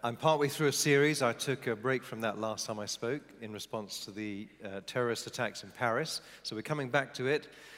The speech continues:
and continuing this series called Investment and Return, in which we're looking at practical ways that we can invest in our relationship with God,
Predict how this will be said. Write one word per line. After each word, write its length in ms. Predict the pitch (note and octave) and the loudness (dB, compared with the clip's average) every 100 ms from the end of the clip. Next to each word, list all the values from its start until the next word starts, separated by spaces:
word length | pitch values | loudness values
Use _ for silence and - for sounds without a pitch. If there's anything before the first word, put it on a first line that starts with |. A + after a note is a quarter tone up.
| - - | -14 -8
and 160 | C3 | -8
continuing 560 | - C#3+ F#3+ G3+ F3 D#3 | -8 -8 -6 -4 -4 -4
this 160 | C#3+ | -6
series 800 | - - C#3 C3 B2+ A#2+ - - - _ - | -6 -2 -2 0 -2 -4 -8 -12 -14 _ -8
called 240 | C#3 C3 | -6 -6
Investment 800 | C3 B2+ A#2 D3+ C#3 - C#3 B2 | -8 -8 -6 -6 -6 -8 -10 -10
and 180 | A#2 B2 | -10 -10
Return, 520 | A#2 - D3 B2+ G2 E2 - _ _ _ _ - - _ | -12 -10 -8 -8 -8 -14 -20 _ _ _ _ -20 -20 _
in 100 | A#2 | -8
which 220 | C3 C3 | -8 -6
we're 120 | C3+ C3 | -4 -2
looking 220 | D3+ D3 | -4 -6
at 140 | C3 | -8
practical 480 | E3 F3+ - D#3 D3+ | -6 -8 -8 -10 -6
ways 240 | C3+ A2+ | -4 -4
that 100 | G#2+ | -6
we 120 | A#2 D3 | -10 -10
can 160 | C#3 | -10
invest 500 | A#2 G#2 D#3+ E3 - | -10 -4 -4 -4 -8
in 80 | C3+ | -8
our 160 | A2+ G#2 | -8 -6
relationship 560 | G#2+ D3+ D3 C3 C3 | -6 -8 -8 -12 -12
with 180 | A#2 G#2+ | -14 -10
God, 320 | B2+ A#2+ A#2 | -6 -4 -6